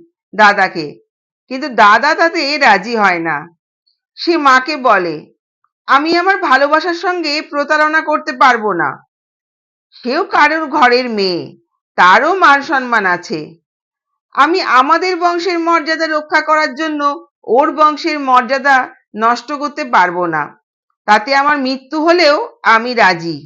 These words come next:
এই কথা বলে সেদিন দাদা বাড়ি থেকে বেরিয়ে যান। তারপর আমরা দাদাকে অনেক খোঁজাখুঁজি করি,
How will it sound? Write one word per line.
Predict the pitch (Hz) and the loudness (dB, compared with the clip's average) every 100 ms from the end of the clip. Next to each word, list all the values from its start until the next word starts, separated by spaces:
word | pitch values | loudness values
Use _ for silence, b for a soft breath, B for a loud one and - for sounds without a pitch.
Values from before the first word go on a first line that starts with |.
| - _ _ _ _ _ _ _ _ _ - | -20 _ _ _ _ _ _ _ _ _ -6
এই | 294 | 0
কথা | 339 339 392 | 0 2 0
বলে | 415 427 330 427 | 0 0 0 -2
সেদিন | - 285 311 302 | -4 -6 -4 2
দাদা | 247 240 262 | 2 2 2
বাড়ি | 240 214 240 | 2 2 0
থেকে | 320 294 294 262 | -6 -6 -8 -2
বেরিয়ে | 220 208 220 208 | 0 0 -2 -2
যান। | 185 160 147 170 _ _ _ _ _ _ _ _ | 2 2 0 -10 _ _ _ _ _ _ _ _
তারপর | 240 262 302 302 359 359 370 370 349 _ - | 2 2 2 0 4 6 4 2 -4 _ -2
আমরা | 269 269 285 | -2 0 0
দাদাকে | 254 226 226 262 311 285 277 - | 2 2 2 0 -4 -8 -6 -6
অনেক | 277 381 508 508 | -6 -6 -8 -6
খোঁজাখুঁজি | 254 233 226 226 202 202 | -2 0 0 -2 -4 -6
করি, | 190 156 | -4 -4